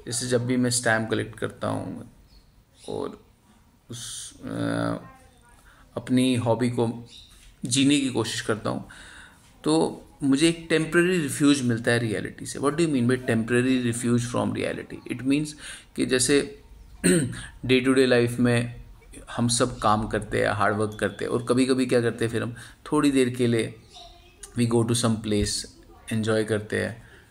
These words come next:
वीकेंड पे एंजॉय करते हैं, या अगर आपकी कोई हॉबी है, अगर आप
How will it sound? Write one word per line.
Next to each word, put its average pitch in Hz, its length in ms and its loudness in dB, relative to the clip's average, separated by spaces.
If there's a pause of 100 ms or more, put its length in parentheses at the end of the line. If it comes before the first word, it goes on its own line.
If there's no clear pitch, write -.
(540)
वीकेंड 123 380 2
पे 123 100 4
एंजॉय 113 340 2
करते 101 360 -4
हैं, 107 200 -10 (600)
या 113 440 2 (2000)
अगर 123 200 4
आपकी 117 240 2
कोई 123 160 2
हॉबी 113 340 2
है, 113 80 4
अगर 113 180 2
आप 113 280 -2